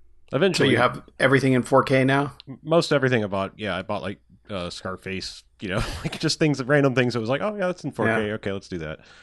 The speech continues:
Speaker 2: Most of them were, a lot of them were Paramount, but I don't care about the, you know, as long as they're in a service, I don't really care,
Speaker 1: Mm-hmm.
Speaker 2: you know? I, I, I like the other things because it brings them to,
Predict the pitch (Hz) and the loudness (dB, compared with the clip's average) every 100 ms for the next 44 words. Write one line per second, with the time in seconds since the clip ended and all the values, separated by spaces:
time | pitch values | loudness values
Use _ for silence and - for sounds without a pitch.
0 | - - _ - 135 143 127 117 90 139 | -20 -20 _ -2 0 0 0 0 0 2
1 | 143 123 98 101 95 92 95 - 98 95 | 2 2 -2 -2 -4 -4 -6 -8 -8 -6
2 | 92 - 92 92 85 95 90 85 90 90 | -8 -8 -6 -6 -8 -8 -8 -8 -12 -12
3 | - _ _ _ _ - 73 104 82 107 | -16 _ _ _ _ -20 -12 -8 -6 -6
4 | 101 92 101 87 101 98 95 92 101 101 | -6 -6 -6 -6 -6 -2 -2 -2 -6 -6
5 | 95 104 78 98 98 - 107 110 113 147 | -6 -6 -6 -8 -10 -8 -6 -4 0 2
6 | 131 127 110 113 - _ _ - _ - | 4 2 0 -8 -16 _ _ -20 _ -8
7 | 95 - - 110 - - - _ _ 127 | -8 -8 -10 -10 -14 -20 -20 _ _ -2
8 | 139 139 127 123 127 127 123 120 120 110 | 0 2 2 0 2 0 0 -2 -4 -2
9 | 113 113 104 107 | 0 0 0 -2